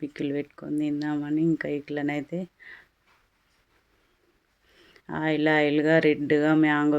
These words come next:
పికిల్ ఆయిల్ ఆయిల్గా ఉంటే నాకైతే మస్తు ఇష్టం అండి. అందుకని నేనైతే ఇట్లా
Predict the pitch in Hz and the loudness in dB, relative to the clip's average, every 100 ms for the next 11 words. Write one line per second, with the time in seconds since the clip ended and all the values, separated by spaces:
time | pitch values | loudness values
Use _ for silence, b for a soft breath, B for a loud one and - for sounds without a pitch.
0 | 147 147 - 151 151 151 151 151 151 147 | -2 -8 -2 2 4 4 4 4 4 4
1 | 147 151 143 151 147 143 147 147 156 147 | 2 0 0 0 -2 -2 -6 -6 -4 -4
2 | 139 - 156 143 - 143 139 135 139 170 | -6 -14 -16 -16 -12 -10 -8 -6 -6 -6
3 | 175 B B B B B 165 160 156 156 | -10 B B B B B -6 -4 -2 0
4 | 156 156 156 151 147 151 151 | 2 4 2 0 -2 -2 0